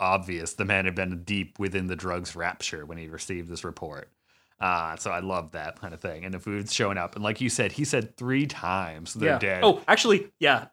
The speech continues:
Speaker 2: And th-, he even talks again before the <laughs> Baron
Speaker 1: Yeah, oh, he's
Speaker 2: vocalizes.
Speaker 1: gotta get one more in,
Speaker 2: Yeah.
Speaker 1: right?
Speaker 2: "I have a
Speaker 1: Uh,
Speaker 2: full report."
Speaker 1: And I love, yeah, and then the Baron's just like, "Let him sweat a little." And he's just,
Speaker 2: <laughs> Yeah.
Speaker 1: again, he's, he's gonna just be a power playing boss
Speaker 2: Yeah.
Speaker 1: today of just like, "I'm just gonna sit back and let you," he's like,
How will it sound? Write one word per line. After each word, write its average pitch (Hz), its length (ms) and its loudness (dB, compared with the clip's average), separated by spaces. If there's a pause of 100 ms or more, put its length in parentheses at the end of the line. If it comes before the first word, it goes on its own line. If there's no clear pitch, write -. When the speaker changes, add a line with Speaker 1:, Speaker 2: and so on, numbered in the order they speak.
(120)
Speaker 2:
And 170 200 6 (120)
th-, 190 120 0
he 196 100 2
even 196 180 2
talks 185 260 4
again 170 300 6
before 139 260 2
the 131 180 -2
<laughs> - 60 -20
Baron 175 540 6 (180)
Speaker 1:
Yeah, 214 260 12
oh, 180 140 12
he's 170 140 12
Speaker 2:
vocalizes. 151 40 4
Speaker 1:
gotta 196 160 12
get 165 140 12
one 160 220 12
more 139 260 10
in, 117 120 10
Speaker 2:
Yeah. 156 100 12
Speaker 1:
right? 127 320 6 (520)
Speaker 2:
"I 160 120 12
have 190 200 8
a 170 40 6
Speaker 1:
Uh, 127 140 10
Speaker 2:
full 208 180 8
report." 185 500 4
Speaker 1:
And 196 180 6
I 180 140 10
love, 180 460 8
yeah, 185 160 8
and 156 260 6
then 147 140 6
the 131 80 4
Baron's 143 340 4
just - 160 -6
like, 113 220 0 (100)
"Let 175 160 -4
him 160 100 -4
sweat 117 380 -2
a 98 40 -2
little." 85 340 -6 (100)
And 196 140 6
he's 233 180 8
just, 240 140 6
Speaker 2:
<laughs> 240 180 6
Yeah. 262 80 12
Speaker 1:
again, 220 220 10 (180)
he's, 180 260 4
he's 185 400 6
gonna 180 200 8
just 135 120 -2
be 143 100 6
a 123 60 8
power 127 400 8
playing 123 360 6
boss 107 420 6
Speaker 2:
Yeah. 113 80 0
Speaker 1:
today 92 320 -2
of 139 180 8
just 139 200 2
like, 117 240 6
"I'm 170 80 0
just 131 160 0
gonna 101 120 0
sit 143 220 -2
back 120 320 6
and 104 80 -2
let 127 160 2
you," 123 240 2
he's 123 120 4
like, 113 300 4